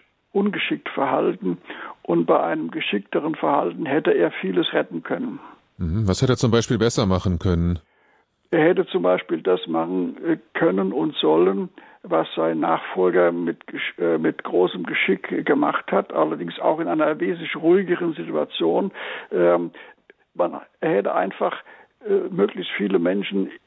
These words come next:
Speaker 1: in den Bischofssitz und in seine privaten Ro-,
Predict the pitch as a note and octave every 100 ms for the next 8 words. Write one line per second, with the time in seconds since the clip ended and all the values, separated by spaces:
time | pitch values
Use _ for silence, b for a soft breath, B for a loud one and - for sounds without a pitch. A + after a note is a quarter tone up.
0 | _ - G#3 A3 F#3 F3+ F3+ G#3+ G3 G3+
1 | F3+ - G3 - G3+ F3+ - G#3 G#3 F#3+
2 | E3+ E3+ F#3+ - E3 - D#3 F2+ D#2 C#2+
3 | F#3